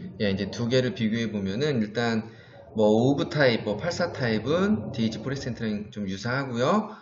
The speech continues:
디에이치 포레센트는 일, 이 타입도 한 열 가구 이제 공급을 했는데 한번 보시면은 평균 경쟁률은 방배 그랑자이 같은 경우는 팔 대 일 정도 되고요. 디에이치 포레센트는, 예, 십육 대 일 경쟁률을 보였고요.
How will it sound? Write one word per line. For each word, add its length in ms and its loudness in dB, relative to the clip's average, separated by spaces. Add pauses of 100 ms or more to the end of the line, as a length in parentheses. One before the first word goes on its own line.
(140)
디에이치 260 -2
포레센트는 720 -4 (200)
일, 160 0
이 200 0
타입도 460 -6
한 180 -2
열 220 2
가구 240 -2
이제 100 -10
공급을 400 -6
했는데 320 -4
한번 300 -6
보시면은 720 -4 (560)
평균 300 6
경쟁률은 580 4
방배 400 4
그랑자이 500 4
같은 240 2
경우는 640 2
팔 240 -4
대 100 0
일 160 2
정도 320 -4 (320)
되고요. 540 0 (260)
디에이치 320 0
포레센트는, 960 -2
예, 100 -4
십육 380 0
대 80 -2
일 280 -6 (120)
경쟁률을 540 -2
보였고요. 580 -4